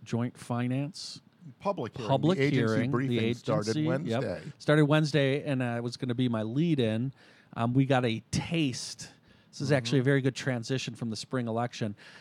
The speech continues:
Speaker 1: And we got a taste of where the Republicans in the, uh, legislature are gonna be, and that is a,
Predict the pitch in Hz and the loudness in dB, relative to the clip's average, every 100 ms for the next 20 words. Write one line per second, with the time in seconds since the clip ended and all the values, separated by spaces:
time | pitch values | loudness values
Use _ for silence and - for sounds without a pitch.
0 | - - 165 185 160 - - 185 196 - | -12 0 4 4 2 0 0 2 0 0
1 | 165 135 147 143 139 123 - - 139 135 | -4 0 2 2 2 -2 -4 -2 -2 -2
2 | 135 120 113 120 113 113 107 104 - - | -2 -4 -2 -4 -2 -2 -4 -8 -14 -20
3 | - - 107 104 - 135 139 127 - 131 | -20 -8 -4 -4 0 2 2 -2 -2 0
4 | 120 123 110 113 107 131 123 113 101 120 | 0 -2 -2 -4 -2 -2 0 0 -2 -2
5 | 131 139 135 127 120 | 0 0 0 -2 -4